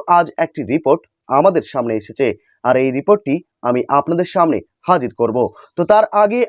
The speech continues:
আমাদের হাতে আরও একটি নিউজ রয়েছে, যেটা আমি আপনাদের সামনে উপস্থাপন করতে চাই। বন্ধুরা, বাংলাদেশে কেএনএফ সন্ত্রাসীদের আরও নয় জন সদস্যকে কিন্তু আটক করতে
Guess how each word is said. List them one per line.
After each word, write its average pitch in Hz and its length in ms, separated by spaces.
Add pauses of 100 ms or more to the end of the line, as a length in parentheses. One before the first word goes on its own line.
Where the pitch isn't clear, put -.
(120)
আমাদের 170 280
হাতে 180 200 (260)
আরও 143 120 (100)
একটি 139 200 (400)
নিউজ 175 240 (100)
রয়েছে, 113 260 (400)
যেটা 139 240
আমি 139 120 (220)
আপনাদের 151 360
সামনে 160 220 (360)
উপস্থাপন 113 480
করতে 107 240
চাই। 120 140 (380)
বন্ধুরা, 240 280 (100)
বাংলাদেশে 247 460
কেএনএফ 226 300 (100)
সন্ত্রাসীদের 180 640 (240)
আরও 170 160 (140)
নয় 131 220
জন 156 120 (140)
সদস্যকে 139 600
কিন্তু 156 240 (260)
আটক 135 200 (100)
করতে 147 240